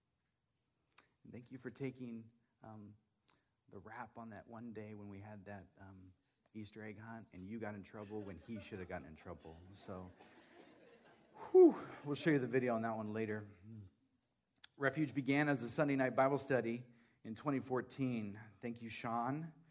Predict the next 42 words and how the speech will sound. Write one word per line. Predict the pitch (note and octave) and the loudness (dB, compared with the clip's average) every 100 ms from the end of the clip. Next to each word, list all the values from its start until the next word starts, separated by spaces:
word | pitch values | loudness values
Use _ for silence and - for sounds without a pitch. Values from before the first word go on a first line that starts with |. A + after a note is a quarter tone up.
| - _ _ - | -20 _ _ -10
um, | G#2 | -10
for | G2 A#2 | -8 -2
helping | B2 B2+ A2+ | -2 0 0
to | |
lead | A2 B2 C3 | 0 2 2
alongside | B2 A#2+ A2+ - A#2 A2+ | 2 0 0 -2 0 0
me | A2 | -4
at | F#2+ | -6
so | - A#2 | -6 -4
many | A2+ | -4
of | G#2+ | -4
those | G#2+ G2 | -4 -2
gatherings. | G#2 G2 F#2+ G2 G2+ - _ _ _ _ _ _ _ _ _ _ _ | 0 0 -2 -8 -10 -14 _ _ _ _ _ _ _ _ _ _ _
This | A2+ G#2+ | -16 -10
is | |
probably | - A2 G2+ G2 | 0 2 2 -2
a | G#2 | -8
fun | - A#2 G#2+ | -4 -4 -4
trip | - A#2+ | -8 -8
down | G#2+ G#2 | -4 -4
memory | G#2+ G#2+ | -4 -4
lane | G2+ G#2+ G#2+ | -2 -2 -4
for | G#2 G2 | -4 -2
all | G2 | -2
of | E2+ | -4
us. | D#2+ - - - - | -10 -12 -14 -14 -6
It | |
was | B2 B2 A#2 | -2 -2 0
this | B2+ | -2
group | - C#3 D3+ D3+ | 0 4 4 4
that | C#3 B2+ | 0 0
gave | C#3+ | 2
us | C#3 C3+ | 2 2
a | |
nucleus | B2+ C#3 E3 C3+ A#2+ A#2 | 2 4 4 4 4 2
and | B2 A2+ | -2 2
launch | C3 C3 - | 2 0 -4
team | A#2+ A2 A2 - - _ _ | -4 -4 -6 -14 -20 _ _
for | B2 | -4
Refuge. | A2+ A#2+ A#2 G2+ F#2 - - _ _ _ _ _ _ _ _ _ _ _ _ - - | 0 0 -2 -10 -10 -18 -20 _ _ _ _ _ _ _ _ _ _ _ _ -20 -6
Sean, | - C#3 C#3+ | 2 4 4
how | D3 D#3+ D#3 E3+ | 2 6 6 6